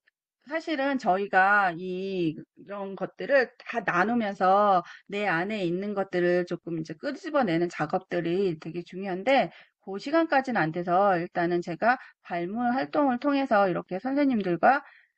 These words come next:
한번 해보시라고 이야기를 해드리는 것으로 마무리를 해야 될 것 같아요. 할머니는 그래서 결국 우리 친구분하고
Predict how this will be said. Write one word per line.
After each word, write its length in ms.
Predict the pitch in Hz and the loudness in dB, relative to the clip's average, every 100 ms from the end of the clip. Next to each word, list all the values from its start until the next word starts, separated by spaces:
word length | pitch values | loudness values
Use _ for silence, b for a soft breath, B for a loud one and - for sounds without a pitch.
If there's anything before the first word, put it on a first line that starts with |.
| _ | _
한번 320 | - 233 220 220 | -12 -6 -4 -2
해보시라고 1000 | 311 339 302 214 175 165 180 180 160 - | -2 -4 0 0 0 0 0 0 -2 -8
이야기를 640 | 165 180 170 180 175 202 226 | -12 -10 -8 -8 -6 -4 -4
해드리는 600 | 254 269 247 202 180 170 | -4 -2 -2 -2 0 0
것으로 540 | 170 165 180 208 180 - _ _ - | -2 -6 -10 -10 -10 -14 _ _ -14
마무리를 400 | 160 170 175 220 | -10 -8 -6 -2
해야 200 | 285 294 | 0 0
될 200 | 180 160 | -4 -6
것 120 | 190 | -8
같아요. 480 | 160 - 175 220 277 B B | -8 -12 -10 -10 -10 B B
할머니는 600 | - 370 381 381 349 320 | -4 0 2 2 0 -2
그래서 280 | 226 208 214 | -2 -6 -4
결국 600 | 220 185 185 208 247 220 | 0 0 0 2 4 4
우리 160 | 180 196 | 0 -4
친구분하고 1300 | - 320 311 311 330 311 311 294 202 185 185 320 262 | -4 2 4 4 2 2 2 2 2 2 4 2 2